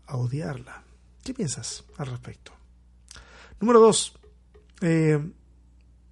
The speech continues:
porque constantemente esa persona que odia la Biblia escuchó que de ella,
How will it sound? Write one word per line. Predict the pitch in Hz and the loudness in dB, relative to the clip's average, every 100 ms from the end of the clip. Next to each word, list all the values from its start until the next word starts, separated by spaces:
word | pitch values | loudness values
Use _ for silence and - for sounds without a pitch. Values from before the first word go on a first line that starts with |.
| _ _ _ _ _ _ _ - | _ _ _ _ _ _ _ -6
porque | 190 180 - 190 185 196 - _ - _ _ - - - _ _ _ _ | -4 -2 0 2 2 0 -10 _ -20 _ _ -20 -20 -20 _ _ _ _
constantemente | 185 185 - 262 311 285 220 214 202 214 220 - _ _ _ _ _ _ _ - | -2 0 -2 -6 -6 0 2 2 2 -2 -2 -6 _ _ _ _ _ _ _ -14
esa | - 196 | -8 -6
persona | 131 - 208 135 127 | -4 -2 -2 -2 -4
que | 143 | -4
odia | 147 160 | -2 -2
la | 139 | 0
Biblia | 147 156 147 151 - | 0 -2 -4 -8 -6
escuchó | 170 - - 165 - 233 180 - - - _ _ - - _ - _ - - - | -4 -4 -8 -12 -10 -8 -8 -10 -20 -20 _ _ -20 -20 _ -20 _ -20 -20 -4
que | - 180 | 2 4
de | 165 147 160 | 4 4 2
ella, | 240 269 160 156 214 | 2 2 2 2 -2